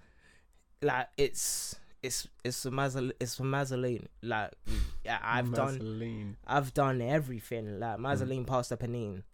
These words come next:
Speaker 1: You feel me? So, <laughs> like, I'm, like, you don't think, like, could Ralph Waldo Emerson do that?
Speaker 2: Dunno.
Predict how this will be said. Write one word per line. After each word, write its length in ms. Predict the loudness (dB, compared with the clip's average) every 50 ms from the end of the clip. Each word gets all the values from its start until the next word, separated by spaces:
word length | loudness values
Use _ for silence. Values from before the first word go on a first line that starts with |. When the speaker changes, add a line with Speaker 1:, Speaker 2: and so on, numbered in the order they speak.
| -20 -20 -10 -8
Speaker 1:
You 100 | -8 -6
feel 280 | -2 0 0 0 0 0
me? 160 | -2 -6 -10 -12 -16 -20 -20 -20 -20 -20 -20 -20 -14 -10 -8 -8 -8 -8 -10
So, 520 | -8 -6 -4 -2 0 2 2 2 0 -2 -4 -8 -8 -10 -12 -16 -20 -20 _ _ -20 -20 -20 -20 -20 -20 -20 -20 -14 4 8
<laughs> 60 | 10 12 12 12 12 12 10 4 -4 -4 -4 -6 -10 -10 -12 -16 -8 0
like, 440 | 6 8 10 10 10 8 6 4 -2 -20 -20 -20 -20 -20 -20 -20 -20 -8 2 6
I'm, 220 | 6 8 6 6 6
like, 240 | 6 6 6 6 4 -2
you 180 | 0 6 8 10
don't 200 | 10 8 8 4
think, 220 | 2 2 6 8
like, 360 | 8 8 8 6 0 -10 -20 -20 -20 -20 _ _ -20 -20 -20 -20 -20 -20 -20 _ _ -8
could 320 | 0 2 4 4 4 6 8
Ralph 260 | 10 10 10 8 6
Waldo 200 | 2 4 4 4
Emerson 440 | 4 2 0 0 -2 -4 -6 -6 -4
do 160 | -4 -6 -6
that? 200 | -6 -10 -12 -14 -16 -20 -20 -20 -20 -20 -20 _ _ _ -20 -20 _ _ _ _ _ _ _ -20 -20 -20 _ _ -8
Speaker 2:
Dunno. 360 | -6 -4 -4 -4 -4 -6